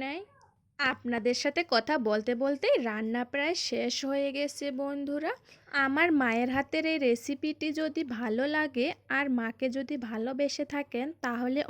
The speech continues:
অবশ্যই চ্যানেলটি সাবস্ক্রাইব করে পাশে থাকা বেল আইকনটি ক্লিক করবেন, আর লাইক কমেন্ট করতেও ভুলবেন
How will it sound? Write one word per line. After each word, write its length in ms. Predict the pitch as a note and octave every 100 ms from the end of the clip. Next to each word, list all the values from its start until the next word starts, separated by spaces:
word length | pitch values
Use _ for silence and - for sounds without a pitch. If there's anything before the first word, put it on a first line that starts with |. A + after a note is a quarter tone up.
| A#3
অবশ্যই 600 | G#3+ B3+ D4 - B3+ D4+ -
চ্যানেলটি 480 | B3 A#3 A#3 A#3 D#4+ E4
সাবস্ক্রাইব 640 | C4+ A3+ - - B3+ C4+ C#4+ -
করে 240 | C#4+ B3+ D4+
পাশে 260 | - B3 -
থাকা 280 | C4 C#4 C#4+
বেল 260 | C4 A#3+ A#3+
আইকনটি 520 | B3+ C4 C#4 C#4+ D4 F#4
ক্লিক 240 | - C4+ B3 -
করবেন, 360 | A3 G#3 G3 F#3+ - - _ - G#3+
আর 100 | D4+ C#4+
লাইক 200 | A3 A3+ -
কমেন্ট 340 | B3+ B3+ C4+ C4 -
করতেও 400 | C#4 C4 - F#4 B4+ - _
ভুলবেন 480 | A#3+ B3 B3+ A3 G#3+